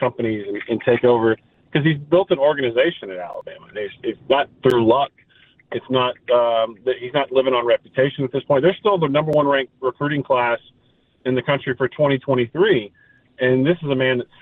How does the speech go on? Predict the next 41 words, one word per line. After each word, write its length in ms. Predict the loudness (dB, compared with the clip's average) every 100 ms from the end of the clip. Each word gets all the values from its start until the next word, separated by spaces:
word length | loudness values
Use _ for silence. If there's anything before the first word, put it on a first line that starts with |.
| -6
gonna 120 | 0 0
be 120 | -2 -2
seventy-one 580 | 0 2 2 4 4 4
years 280 | 4 4 4
old 320 | 4 4 0 _ -4
at 140 | -2 -2
the 160 | -4
end 140 | -8 -4
of 60 |
the 40 | -4
month. 300 | -2 -6 -8 _
So, 240 | 2 2 0 _ _ _ -6
um, 380 | -4 -2 -6 -10 0
he 100 | 2
doesn't 240 | 4 2
leave 160 | 2 2
anything 320 | 4 2 2
to 60 | 0
chance. 360 | -2 -2 -2
His, 120 | -4 -6 _ _
his 140 | -6 -6 -2
schedule 400 | 0 2 4 2
is 80 | 2
down 280 | 2 2
to 100 | 0
the 80 | 0
minute. 340 | 2 4 2 0 _ _ _ _ _ _ -8
Um, 500 | -6 -6 -10 -14 -20 -4
he 80 | 2
has 220 | 4 4 0 -10 -6
everyone's 560 | 0 2 4 4 2 0 -6 _
role 420 | 0 4 6 6 2
within 220 | 0 2
the 80 | 4
organization 720 | 2 2 2 2 2 -2 -4
is 100 | -4
defined. 440 | -4 -2 0 2 0
Their 120 | -2
jobs 420 | 0 0 0 0
are 100 | -2
defined. 640 | 0 0 0 -2 -4 -6